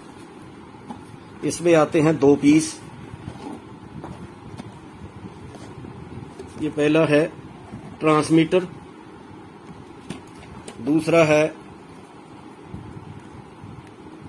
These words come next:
receiver। साथ में क्या आता है,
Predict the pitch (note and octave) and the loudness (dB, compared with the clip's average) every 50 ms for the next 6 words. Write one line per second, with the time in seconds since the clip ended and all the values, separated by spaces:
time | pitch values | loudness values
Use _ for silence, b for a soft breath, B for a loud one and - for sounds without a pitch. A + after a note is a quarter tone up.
0 | - - - - C#3+ C#3+ C#3+ C#3 - D3+ C#3+ C#3+ B2+ B2+ A#2+ - - - - - | -20 -20 -10 -2 0 0 2 2 2 4 4 6 6 4 0 0 -4 -12 -18 -18
1 | - - - - - - - - - - - - - - - D#3+ D#3 D#3+ D#3 E3+ | -20 -20 -20 -20 -18 -18 -18 -18 -18 -18 -20 -18 -12 0 2 4 4 4 4 4
2 | F3+ F3 E3 E3+ E3 D#3+ D#3 D#3 D3+ - D#3 D3 D3 D#3 D3+ | 4 6 6 8 6 8 6 4 4 4 4 6 4 4 2